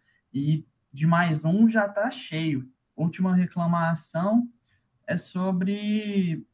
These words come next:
é de mercado também, tem muito pouco lugar de, não é nada diversificado, sabe?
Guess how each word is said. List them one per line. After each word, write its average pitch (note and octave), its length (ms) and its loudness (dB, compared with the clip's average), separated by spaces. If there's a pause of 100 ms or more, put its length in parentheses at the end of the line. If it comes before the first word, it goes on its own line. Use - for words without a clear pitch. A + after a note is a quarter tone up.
(280)
é D#3 120 0
de D#3 160 2
mercado F3+ 580 2
também, E3 340 0
tem F3+ 340 -2 (800)
muito F#3 1000 2 (200)
pouco D#3+ 500 -4
lugar C3+ 580 0 (320)
de, C3 760 -2 (1040)
não G3 100 0
é G3 220 2
nada G#3+ 300 2
diversificado, F3 960 -4
sabe? C#3 480 -4